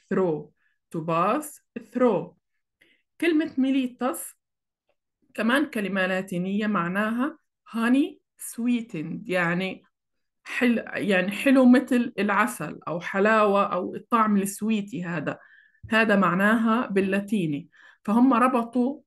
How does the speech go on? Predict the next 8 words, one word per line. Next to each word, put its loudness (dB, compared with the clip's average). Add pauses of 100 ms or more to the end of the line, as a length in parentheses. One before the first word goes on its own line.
ال-، -4
ال-، -4
الكلمتين 0
في -6
قصة -6
الدايابيتس -2
ميليتس، -2
يعني 0